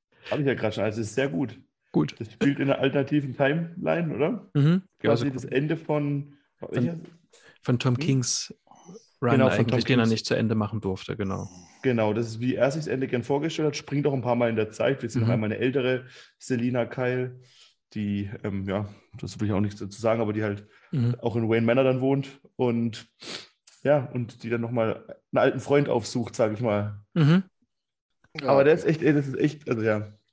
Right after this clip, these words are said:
Speaker 1: Ähm, ähm, große Empfehlung dafür. Das ist echt ein sehr gut, auch eine sehr gute Geschichte. Das
Speaker 2: Mhm.
Speaker 1: ist echt sowas in neueren D-C-Sachen, die ich echt richtig geil finde. Vor allem, weil ich auch das Gefühl habe, das ist dann abgeschlossen irgendwann so.
Speaker 2: ist es genau,
Speaker 1: Und
Speaker 2: das
Speaker 1: die
Speaker 2: ist dann in
Speaker 1: ganzen
Speaker 2: diesem vierten Band,
Speaker 1: Ja.
Speaker 2: ja.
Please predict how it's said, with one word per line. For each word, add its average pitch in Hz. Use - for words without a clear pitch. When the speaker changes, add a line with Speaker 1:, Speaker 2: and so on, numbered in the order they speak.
Speaker 1:
Ähm, 113
ähm, 127
große 190
Empfehlung 170
dafür. 151
Das 123
ist 139
echt -
ein 123
sehr 131
gut, -
auch 131
eine 127
sehr 127
gute 123
Geschichte. 110
Das 104
Speaker 2:
Mhm. 151
Speaker 1:
ist 135
echt 131
sowas 120
in 101
neueren 139
D-C-Sachen, 139
die 123
ich -
echt 127
richtig 127
geil 127
finde. 107
Vor 101
allem, 131
weil 123
ich 123
auch 127
das 117
Gefühl 127
habe, 139
das 120
ist 110
dann -
abgeschlossen 160
irgendwann 170
so. 175
Speaker 2:
ist 151
es -
genau, 117
Speaker 1:
Und 120
Speaker 2:
das 117
Speaker 1:
die 127
Speaker 2:
ist 127
dann 131
in 120
Speaker 1:
ganzen 120
Speaker 2:
diesem 127
vierten 120
Band, 127
Speaker 1:
Ja. -
Speaker 2:
ja. 139